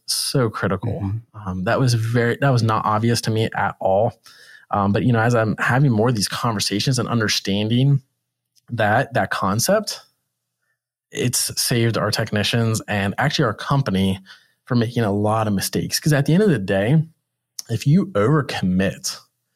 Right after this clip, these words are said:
Speaker 1: so for example, if I would have taken this deal and all of a sudden, you know, it's double the amount of work, you're not gonna deliver the same value.
Speaker 2: Mm.
Speaker 1: And so that person, that company, that organization can come back. Being a local organization, they can come back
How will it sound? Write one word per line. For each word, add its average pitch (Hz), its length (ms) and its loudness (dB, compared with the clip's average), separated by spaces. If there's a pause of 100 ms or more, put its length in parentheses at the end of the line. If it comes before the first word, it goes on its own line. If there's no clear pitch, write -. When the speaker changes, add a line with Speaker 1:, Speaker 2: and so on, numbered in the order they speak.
(260)
Speaker 1:
so - 140 -2
for 147 180 2
example, 113 260 2
if 92 40 -2
I 123 100 2
would 156 80 2
have 139 100 -2
taken 127 260 0
this 92 160 -2
deal 104 220 2
and 104 80 2
all 110 100 0
of 110 40 0
a 107 60 0
sudden, 101 460 -2 (500)
you 107 100 -4
know, 92 320 -2 (360)
it's 117 180 -4
double 110 320 0
the 104 60 0
amount 101 220 0
of 85 80 -2
work, 104 420 -4 (680)
you're 127 100 0
not 143 180 2
gonna 104 160 0
deliver 95 340 2
the 90 100 -2
same 92 240 -2
value. - 400 0
Speaker 2:
Mm. 98 100 -4 (320)
Speaker 1:
And 104 100 -2
so 107 340 0 (400)
that 123 200 2
person, 101 560 0 (220)
that 107 140 -4
company, 143 380 2
that 101 140 2
organization 117 600 2
can 101 160 -2
come 110 240 -2
back. 104 360 -2
Being 151 200 4
a 113 100 2
local 147 440 0
organization, 123 680 2
they 151 140 2
can 202 140 0
come 143 220 0
back 95 400 -2